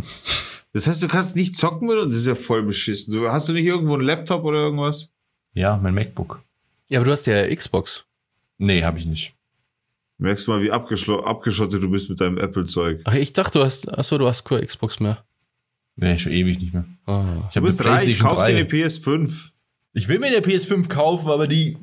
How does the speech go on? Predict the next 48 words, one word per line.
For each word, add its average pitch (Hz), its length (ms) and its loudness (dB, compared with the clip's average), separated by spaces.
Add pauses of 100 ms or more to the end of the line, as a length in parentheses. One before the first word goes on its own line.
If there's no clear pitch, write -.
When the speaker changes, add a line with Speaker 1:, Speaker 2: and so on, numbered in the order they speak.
Speaker 2:
die 131 120 0
sind 123 200 2
so 160 260 2
Speaker 3:
Die 113 80 -2
gibt's 180 280 2
ja 175 80 6
immer 156 40 6 (120)
Speaker 2:
unverschämt - 60 4
Speaker 3:
noch 123 120 4
nicht, 113 80 6
Speaker 2:
teuer, 143 160 6
Speaker 3:
oder? 131 80 4
Speaker 2:
ich - 100 0
will 135 100 0
das 117 140 0
nicht 101 240 -2
unterstützen. 110 680 2 (280)
Speaker 1:
Du 117 80 -2
bist 196 200 0
reich, 120 500 0
unterstützt 127 460 0
Speaker 2:
Ich - 60 -2
bin 160 100 4
Speaker 1:
das - 120 6
und 151 100 0
Speaker 2:
überhaupt 151 180 4
nicht 113 80 0
Speaker 1:
kauf 120 120 4
dir 147 40 4
eine. 151 120 4
Speaker 2:
reich, - 140 -2
Alter. 113 360 2 (260)
Speaker 1:
Du 127 160 0
bist 190 200 0
reich. 139 580 -2 (240)
Speaker 2:
Nee. 90 500 0 (180)
Ich 120 120 2
war 165 120 2
so 175 200 0
oft 190 160 0
schon 180 180 0
in 147 200 0
irgendeinem, 139 540 4
äh, 113 420 2 (320)
Laden 135 640 2
mit 117 180 2
der 120 80 4
Intention, 117 840 2